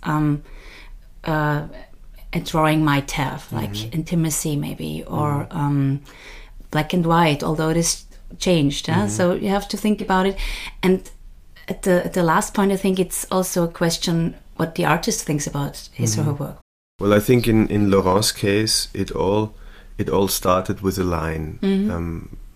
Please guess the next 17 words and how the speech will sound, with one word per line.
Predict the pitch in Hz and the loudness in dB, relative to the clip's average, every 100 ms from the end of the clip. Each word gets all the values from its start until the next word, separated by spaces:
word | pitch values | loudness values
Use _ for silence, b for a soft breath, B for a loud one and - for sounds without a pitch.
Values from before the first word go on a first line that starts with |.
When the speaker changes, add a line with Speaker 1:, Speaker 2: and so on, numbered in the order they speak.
| - - - | -16 -12 -10
Speaker 2:
as | 85 | -8
a, | 82 76 - | -6 -8 -8
as | 90 | -8
a | |
trained | 85 - 85 90 | -8 -6 -4 -4
architect, | - 90 107 107 101 107 190 | -4 -4 -4 -2 -2 -2 0
I | |
Speaker 1:
Mm-hmm. | 190 | 2
Speaker 2:
think | 202 - | 2 0
he | 90 | -4
was, | 90 - - | -4 -4 -4
he | |
was | 90 92 | -4 -2
always | 82 107 101 - - | -2 -2 -4 -12 -4
drawing, | 95 90 101 127 131 B B B B B | 0 2 2 0 -2 B B B B B
and | 98 95 | -2 0
I, | 95 92 92 | 0 -2 -4